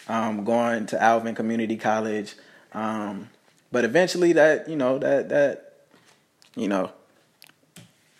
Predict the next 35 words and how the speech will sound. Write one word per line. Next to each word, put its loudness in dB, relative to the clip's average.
got 10
over, 4
got 8
over 4
that, 6
that 6
phase 0
of -2
my -4
life. -4
You -8
know -6
what -6
I'm -6
saying? -4
Got, -2
got 6
through -2
that 2
phase -4
of -4
my -2
life. -2
So, 0
um, -4
I -8
believe, 4
yeah, 4
I 0
moved 2
back 4
in 0
with 0
my 2
people. -2